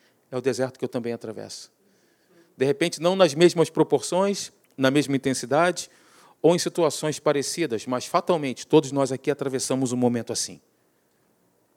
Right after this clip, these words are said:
Portanto, o deserto não é a rejeição de Deus, mas o seu tempo de preparo. Olha que interessante.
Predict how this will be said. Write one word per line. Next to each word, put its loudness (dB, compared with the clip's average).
Portanto, 12
o 10
deserto 12
não 12
é 12
a 8
rejeição 8
de 2
Deus, 8
mas 2
o -2
seu 0
tempo -2
de -4
preparo. 0
Olha 12
que 6
interessante. 8